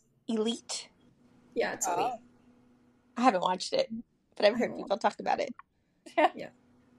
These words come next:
Speaker 2: Hot Spanish murder teens feel shockingly grounded for the amount of trouble they get into. Minus the Spanish, that's kind of Riverdale also. <laughs> Number four, I would be shocked if any of you guessed this,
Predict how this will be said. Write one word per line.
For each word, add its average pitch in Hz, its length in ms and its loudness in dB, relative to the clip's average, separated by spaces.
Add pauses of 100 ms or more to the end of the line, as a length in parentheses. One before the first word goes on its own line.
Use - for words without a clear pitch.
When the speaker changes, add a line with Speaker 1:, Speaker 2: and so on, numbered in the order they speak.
(1120)
Speaker 2:
Hot 277 260 -2
Spanish 247 400 -2
murder 233 260 2
teens 226 400 -4
feel 220 240 -2
shockingly 226 520 -8
grounded - 480 -10
for - 120 -2
the 240 80 -6
amount - 300 -8
of 233 100 -12
trouble - 260 -6
they - 140 -6
get - 140 -4
into. 294 580 -6 (1500)
Minus 247 400 0
the 254 100 -4
Spanish, 233 680 -4
that's - 680 -10
kind - 180 -8
of 175 80 -8
Riverdale - 420 -8
also. 247 320 -8 (340)
<laughs> - 240 -20
Number 240 260 2
four, 262 520 0 (340)
I 240 60 -2
would 240 100 -2
be 240 120 -6
shocked 226 360 -10
if - 260 -10
any - 120 -12
of - 100 -12
you - 120 -6
guessed - 260 -8
this, - 420 -6